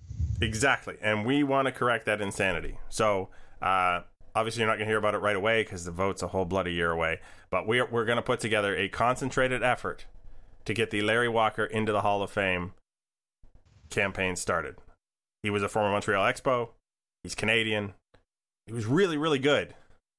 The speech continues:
Um, so that's, that's our, our big project for twenty eighteen.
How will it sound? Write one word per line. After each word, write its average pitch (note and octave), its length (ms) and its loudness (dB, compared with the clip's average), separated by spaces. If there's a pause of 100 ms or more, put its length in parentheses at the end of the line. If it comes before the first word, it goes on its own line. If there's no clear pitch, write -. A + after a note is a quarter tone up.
(920)
Um, F2 420 -2
so F#2+ 400 -2
that's, G#2+ 340 0
that's A#2 380 -2
our, G2+ 380 0
our G2 100 0
big G#2+ 380 -4
project F2+ 460 -2
for E2+ 280 -2
twenty F#2+ 420 -4
eighteen. E2+ 400 -8